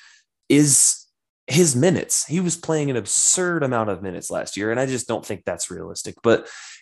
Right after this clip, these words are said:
even still, you know who K D is, and, and I don't think you should be worried about his, his next team, assuming that he does get moved. I just, I wouldn't worry about that too much. I would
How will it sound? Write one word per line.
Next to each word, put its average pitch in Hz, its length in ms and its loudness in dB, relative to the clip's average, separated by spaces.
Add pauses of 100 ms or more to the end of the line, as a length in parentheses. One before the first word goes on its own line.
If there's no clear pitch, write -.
even 131 240 6
still, 90 340 2
you 135 160 4
know 127 200 6
who 104 140 2
K 95 200 0
D 87 240 -2
is, 85 400 -2
and, 98 320 -4
and 101 160 -4
I 110 80 2
don't 113 180 -2
think 113 260 -8
you 101 80 -8
should 95 240 -6
be 95 380 0 (200)
worried 104 460 -2
about 95 280 -4
his, 95 760 -4 (1200)
his 117 260 -4
next - 680 0
team, 98 300 -6
assuming 101 420 -2
that 95 120 -4
he 92 80 -6
does 92 240 -6
get 80 160 -10
moved. 95 500 -4 (520)
I 110 120 0
just, 110 280 -6
I 120 120 4
wouldn't 120 320 0
worry 101 220 0
about 92 220 -4
that - 180 -8
too 92 120 -10
much. - 220 -8
I - 80 -2
would 127 240 0